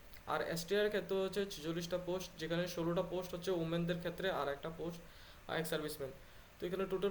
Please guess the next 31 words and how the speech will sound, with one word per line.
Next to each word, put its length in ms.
পোস্ট 220
এখানে 220
দিয়ে 240
দিয়েছে, 420
আহ, 640
ঠিক 180
ঠিকভাবে। 400
আর 160
এখানে 260
লো 260
ভিশন 320
যারা 280
আছে 200
তাদের 260
জন্য, 200
আহ, 640
দুটো 260
পোস্ট, 240
যারা 440
hard 200
of 160
hearing, 320
যারা 220
কম, 240
আহ, 480
মানে 200
একদম 260
বেশি 380
কম 240
ইয়ে 240
করে, 260